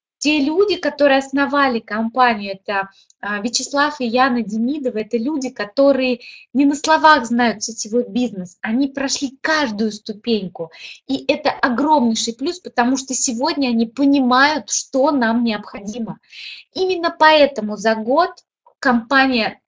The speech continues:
м, открывает те направления, в которых просто легко, а, быстро строить свой бизнес, потому что есть дубликация, потому что есть понимание, да.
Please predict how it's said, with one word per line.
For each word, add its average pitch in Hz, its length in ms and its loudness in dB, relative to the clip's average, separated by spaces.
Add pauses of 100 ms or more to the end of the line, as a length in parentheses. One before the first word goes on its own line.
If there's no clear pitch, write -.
(200)
м, 240 320 -2
открывает 240 640 2
те 359 180 -2
направления, 226 600 -2
в - 80 -12
которых 262 540 -2
просто 302 480 2
легко, 285 640 0 (280)
а, 202 420 -4
быстро 240 540 -2
строить 247 440 2
свой 240 260 0
бизнес, 196 400 -4
потому 240 380 -2
что - 200 -6
есть 277 300 -2
дубликация, 220 800 -2
потому 226 320 -6
что - 180 -10
есть 277 360 -4
понимание, 247 720 -2
да. 220 280 -6